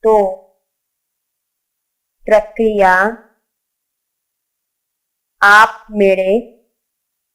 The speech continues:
થશે. બીજી શક્યતા છે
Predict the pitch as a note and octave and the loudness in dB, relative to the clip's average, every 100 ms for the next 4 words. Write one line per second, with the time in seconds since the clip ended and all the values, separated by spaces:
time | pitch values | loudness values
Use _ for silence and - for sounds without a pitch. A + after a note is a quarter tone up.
0 | _ _ _ _ _ _ _ _ _ A3+ | _ _ _ _ _ _ _ _ _ -4
1 | A3 - F#3+ - _ _ _ _ _ _ | -4 -8 -10 -10 _ _ _ _ _ _
2 | _ _ _ _ _ _ _ _ _ _ | _ _ _ _ _ _ _ _ _ _
3 | _ _ _ _ _ _ _ G#3 A#3+ A3 | _ _ _ _ _ _ _ -2 -2 0
4 | C4+ C4 B3 G#3 G3+ F#3+ - | 0 0 0 0 0 -2 -6